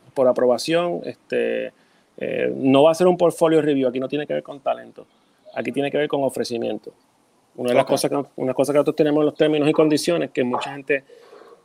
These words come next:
Speaker 1: no se ha percatado, los exhibidores, que en el artist alley se requiere que estén haciendo comisiones. Este, que es algo que yo creo que es bastante sencillo.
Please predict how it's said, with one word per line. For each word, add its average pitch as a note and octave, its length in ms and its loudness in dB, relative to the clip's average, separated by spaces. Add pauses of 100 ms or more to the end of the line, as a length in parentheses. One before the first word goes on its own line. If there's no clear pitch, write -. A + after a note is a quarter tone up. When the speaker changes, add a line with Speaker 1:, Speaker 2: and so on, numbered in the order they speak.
(400)
Speaker 1:
no D3 120 4
se D3+ 100 4
ha D3 40 6
percatado, D3+ 600 0
los D3 100 2
exhibidores, D#3 380 -6
que E3+ 100 -10
en C3 80 -6
el B2 80 -4
artist A#2+ 340 -8
alley D#3 180 -4
se C#3 120 -6
requiere B2+ 440 -8
que - 100 -18
estén B2 180 -10
haciendo C#3+ 300 -8
comisiones. A#2 500 -14 (1120)
Este, A2+ 680 -8 (460)
que C3+ 80 -2
es A#2 60 0
algo D#3+ 180 4
que C#3+ 80 0
yo B2+ 80 0
creo C3 120 -4
que D#3 60 2
es D3 60 0
bastante C3 380 -4
sencillo. C3+ 640 -4